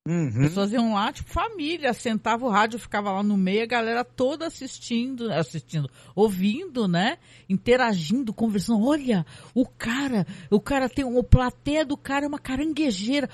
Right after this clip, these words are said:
Speaker 2: o monstro horrível." <laughs> E o cara fica falando assim, "Aquele monstro horrível." Coitado da caranguejeira, cara. Né? Eu acho que vai que ela até escutava o barulho e fala, "Que porra de, de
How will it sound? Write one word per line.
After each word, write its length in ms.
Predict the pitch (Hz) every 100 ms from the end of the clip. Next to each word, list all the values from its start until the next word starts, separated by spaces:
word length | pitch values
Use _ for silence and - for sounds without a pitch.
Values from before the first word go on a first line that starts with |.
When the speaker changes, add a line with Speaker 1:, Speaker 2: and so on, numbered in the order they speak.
| -
Speaker 2:
o 100 | 254
monstro 600 | 240 233 302 359 - 320
horrível." 760 | 285 262 220 285 214 202 196 - 330
<laughs> 320 | 392 349 262
E 100 | 330
o 60 |
cara 240 | - 277 277
fica 160 | -
falando 320 | 285 262 247 247
assim, 160 | 220 - - -
"Aquele 400 | 151 208 202 190
monstro 640 | 190 202 220 - - 208
horrível." 600 | 208 202 185 202 196 190
Coitado 640 | 196 403 415 - 170 196 175
da 80 | 180
caranguejeira, 880 | - 180 170 165 - 135 147 160
cara. 340 | 127 120 120 117 - 139 131 -
Né? 100 | 160
Eu 80 | 170
acho 180 | 190
que 60 | -
vai 120 | 208
que 100 | 196
ela 100 | 220
até 140 | 208 233
escutava 460 | 226 277 208 214
o 80 | 214
barulho 380 | 190 180 170 220
e 20 |
fala, 160 | 214 220
"Que 160 | 381 - - _
porra 340 | - 269 269 247
de, 260 | 233 233 208
de 180 | 220